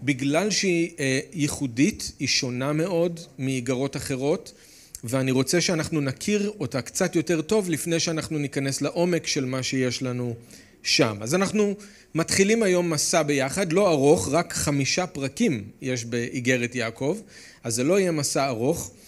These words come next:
אבל אני חושב שהמסע הזה כן יהיה משמעותי, אני חושב שהוא כן יכול להשאיר עלינו חותם, והוא יכול לאתגר אותנו במיוחד לחיות את מה שאנחנו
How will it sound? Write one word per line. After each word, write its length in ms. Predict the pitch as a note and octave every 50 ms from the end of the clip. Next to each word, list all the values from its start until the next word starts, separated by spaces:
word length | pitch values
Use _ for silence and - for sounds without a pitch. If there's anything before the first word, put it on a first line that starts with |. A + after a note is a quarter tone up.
| - - - - -
אבל 180 | C3+ B2 C#3+ C#3
אני 160 | C#3 C#3+ D3
חושב 300 | C3 - D3 - G3+ G#3+
שהמסע 500 | - - G3 E3 D3 C#3 C3+ - F3 E3
הזה 200 | E3 D3+ C#3 D3+
כן 280 | - - - F3 F3 F3
יהיה 120 | F3 E3
משמעותי, 800 | D3+ C#3 B2 - - C3 A#2 A2+ G#2+ G#2 G#2 - E3+ F#3+ G3+ G3+ - - - - - - - _ -
אני 120 | B2 C3
חושב 340 | B2+ - - - - D#3+ D3+
שהוא 220 | C#3+ - D#3+ C#3+ - -
כן 180 | - E3 D#3+
יכול 260 | D#3+ D3+ - - D#3 D3
להשאיר 460 | C#3 C3 - - - - E3 D#3 E3
עלינו 240 | D#3 C#3+ C3 A#2+ A2+
חותם, 680 | - - A2+ G2+ - - C#3+ D3 D#3+ F3 F#3 F#3 F#3 F#3 - - - - - - - - - B2
והוא 160 | C3+ D3 C#3+
יכול 320 | C#3 - - - G#3 G#3+
לאתגר 760 | G#3+ - - C#3+ A#2+ A2+ B2+ A2+ G#2+ C#3 E3+ G3 A3 G#3+ G#3+
אותנו 840 | G#3+ A3+ - D#3+ C3+ - - F3+ F#3+ G3 F#3 E3 D3+ C#3+ D3+ F3+ - - - -
במיוחד 720 | A#2+ A2+ D3+ D3 C#3 C#3 C3+ B2 G#2+ - G#3+ A#3+ G#3 B2+ - - - - _ _ _ - - - _ -
לחיות 840 | B2+ B2 C3 - - - - D3+ F3 G#3+ A#3 A3 A3+ - - - - _ _ _ _ _ - - F3 F#3
את 200 | F3+ - - - -
מה 340 | D3 C#3 C#3 D3 D3+ D3+ E3 - -
שאנחנו 840 | - - D#3+ D#3 C#3+ C3+ C#3 C#3 C3+ - - C#3 C3+ C3+ C3+ C3+